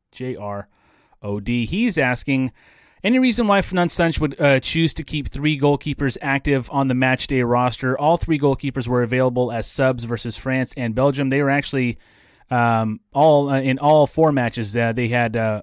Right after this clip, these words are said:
all four or all three on the roster. Uh, why did, uh, Sanch not make an extra field player available as a sub?" Eric, uh, what's the rule? Not rule, but, like, I guess the rule of thumb,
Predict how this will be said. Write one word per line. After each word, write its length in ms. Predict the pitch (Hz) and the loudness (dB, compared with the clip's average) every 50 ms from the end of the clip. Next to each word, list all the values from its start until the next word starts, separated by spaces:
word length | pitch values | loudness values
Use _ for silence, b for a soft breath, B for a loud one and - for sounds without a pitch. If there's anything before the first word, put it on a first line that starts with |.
| _ - | _ -6
all 200 | 120 113 113 117 | -2 -2 -2 -2
four 280 | - - 135 123 120 117 | -2 -4 -2 -2 0 2
or 240 | 131 123 123 123 | 2 2 2 2
all 140 | 123 117 117 | 2 2 2
three 340 | - - 123 123 120 113 113 | 2 0 -2 -2 -2 -2 -2
on 140 | 110 117 117 | -4 -4 -4
the 80 | 113 | -2
roster. 500 | 107 113 113 110 - - 120 113 110 110 b b b b b b b b | 0 0 0 0 -2 -4 -4 -4 -4 -6 b b b b b b b b
Uh, 160 | 123 120 120 | 2 2 2
why 240 | 117 113 139 151 165 | 4 4 4 4 4
did, 260 | 151 151 151 143 135 | 4 2 2 2 4
uh, 140 | 143 135 127 | 4 4 2
Sanch 400 | - - - 143 135 131 - - | 2 0 -2 0 0 -2 -2 -2
not 200 | 143 135 131 131 | -2 -2 0 0
make 240 | 131 135 131 - - | 0 0 -2 -2 -2
an 140 | 135 123 127 | -2 -2 -2
extra 320 | - 135 - - - 131 | -4 -6 -6 -6 -6 -8
field 420 | 120 - - 127 123 120 117 113 - - - | -8 -6 -2 -2 0 0 0 -2 -4 -4 -4
player 280 | - 127 120 117 117 | -2 -2 0 0 -2
available 480 | 117 - 117 107 123 127 127 117 120 123 143 | -2 -4 -4 -4 -2 0 0 0 -2 -4 -2
as 180 | 135 123 113 | -2 -2 -2
a 60 | 113 - | -4 -6
sub?" 400 | - - 139 131 135 135 131 - B B B B B B B B - | -4 0 2 2 2 2 0 -4 B B B B B B B B 0
Eric, 320 | 185 214 220 - - - - - | 2 2 2 0 -2 -8 -6 -4
uh, 60 | 180 | 0
what's 240 | 180 240 269 - - | 2 2 0 0 0
the 120 | - 359 320 | 0 0 2
rule? 420 | 254 196 180 175 170 165 165 160 | 2 4 6 6 6 6 6 4
Not 240 | 196 247 269 185 143 | 2 0 -2 0 0
rule, 220 | 147 156 143 135 | 2 2 2 2
but, 120 | 117 139 135 | 2 2 2
like, 200 | 131 127 - 147 | 2 2 0 0
I 80 | 156 | 0
guess 160 | 143 165 156 | 0 0 2
the 80 | - 156 | 2 2
rule 180 | 143 156 151 139 | 2 2 2 2
of 80 | 123 | 0
thumb, 520 | - - - 143 131 120 107 104 98 - | -2 -2 -2 0 0 0 0 -4 -8 -12